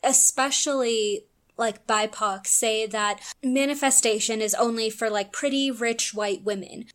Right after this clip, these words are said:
Let's not all lie. We all know that white privilege exists. We all know that pretty privilege exists. We all know that we live in a capitalistic society, right? And that people who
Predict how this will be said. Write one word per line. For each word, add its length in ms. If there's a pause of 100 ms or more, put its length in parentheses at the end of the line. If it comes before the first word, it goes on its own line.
(120)
Let's 480
not 280
all 240
lie. 400
We 240
all 280
know 240
that 180
white 260
privilege 460
exists. 480
We 160
all 160
know 120
that 180
pretty 260
privilege 540
exists. 440
We 160
all 220
know 140
that 160
we 100
live 200
in 80
a 40
capitalistic 800
society, 580
right? 340
And 160
that 140
people 360
who 240